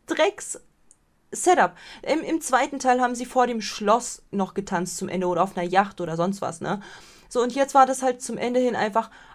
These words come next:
eins zu eins dasselbe Setup, sowohl bei den Bösewichtern wie auch bei den, äh, bei den, bei den Guten. Das ist einfach dasselbe Schloss, es ist kein Garten vorher, das ist genau vor den Toren,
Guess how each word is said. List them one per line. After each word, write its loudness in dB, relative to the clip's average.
eins 4
zu 0
eins 0
dasselbe -2
Setup, -2
sowohl 2
bei 4
den 4
Bösewichtern 0
wie -2
auch 4
bei 6
den, 2
äh, 2
bei 4
den, 0
bei 0
den -2
Guten. 0
Das -4
ist -8
einfach -4
dasselbe 0
Schloss, 0
es -10
ist -10
kein -2
Garten 6
vorher, 2
das -2
ist -14
genau 2
vor 0
den -2
Toren, -2